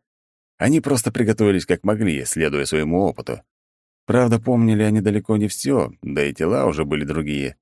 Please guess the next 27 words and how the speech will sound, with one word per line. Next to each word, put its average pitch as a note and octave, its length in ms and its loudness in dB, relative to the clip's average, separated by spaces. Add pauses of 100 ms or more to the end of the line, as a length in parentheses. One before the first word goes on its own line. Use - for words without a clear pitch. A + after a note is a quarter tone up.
(320)
Менее B2+ 400 4
подвижные, G#2+ 760 0
а C#2 160 -4
для D#2+ 140 -2
некоторых E2+ 440 -2
и F2 40 -2
более F2 300 2
слабые. F#2+ 600 -2 (680)
Но D2+ 260 0
тут B2 260 0
я A#2+ 140 4
вытягиваю A2 520 2
левую F#2+ 320 4
ладонь G2 400 0
и G2 60 0
зажигаю F#2 540 0
свет. D#2 720 -2 (500)
Настолько D2+ 500 -2
яркий, D#2+ 540 -2
что, - 180 -6
вероятно, D#2 540 -2 (220)
его G2 260 0
можно G2 300 0
было F#2+ 200 0
увидеть F#2 360 0
с - 100 -6
неба. F#2 460 -2